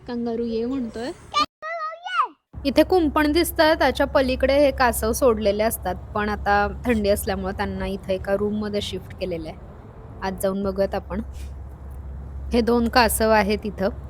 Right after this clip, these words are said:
Speaker 1: तसे आकाराने लहान आहेत, कारण याच्यापेक्षा खूप मोठे कासव बघितलेले आहेत मी याआधी सुद्धा. कासव खूप वर्ष जगतं आपल्याला माहितीये, तसेच हे दोन कासव सुद्धा बऱ्याच वर्षापासून,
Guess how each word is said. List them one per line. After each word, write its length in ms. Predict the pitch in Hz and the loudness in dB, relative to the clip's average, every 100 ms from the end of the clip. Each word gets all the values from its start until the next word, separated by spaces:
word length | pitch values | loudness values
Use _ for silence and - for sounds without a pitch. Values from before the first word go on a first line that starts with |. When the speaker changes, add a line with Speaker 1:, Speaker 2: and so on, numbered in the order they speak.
| - - | -14 -2
Speaker 1:
तसे 180 | 220 240 | 2 6
आकाराने 520 | 220 - 208 208 220 | 4 4 2 2 2
लहान 300 | 226 196 202 | 2 2 -2
आहेत, 100 | 185 - | -4 -4
कारण 200 | 196 190 | -2 0
याच्यापेक्षा 520 | 202 185 208 214 - 214 | 2 2 0 0 0 -2
खूप 240 | - 254 262 | 0 0 2
मोठे 280 | 220 - 208 | 2 2 0
कासव 440 | 208 190 196 202 - | 2 2 2 0 0
बघितलेले 560 | 208 202 202 226 208 185 | 0 0 0 0 0 -2
आहेत 160 | 180 | -4
मी 100 | 190 | -4
याआधी 360 | 185 180 175 190 | -2 -2 0 0
सुद्धा. 320 | - 170 165 - - - - - - - - | 0 -4 -6 -8 -12 -12 -12 -12 -12 -12 6
कासव 340 | 233 - 254 285 | 6 6 4 2
खूप 320 | - 262 277 | 4 2 4
वर्ष 320 | 262 240 202 233 | 4 4 4 0
जगतं 340 | 220 202 202 | 0 0 0
आपल्याला 300 | 190 185 185 | 0 2 0
माहितीये, 440 | 190 175 180 175 | 0 -2 -4 0
तसेच 300 | 190 220 214 | 2 2 0
हे 80 | 247 | 0
दोन 260 | 214 208 202 | 0 0 2
कासव 340 | 214 196 208 | 2 2 0
सुद्धा 360 | 202 208 196 196 | -2 -2 0 2
बऱ्याच 400 | 208 196 196 - | 4 4 2 0
वर्षापासून, 680 | 220 - 196 208 - 208 | -2 -2 -2 -2 -2 -4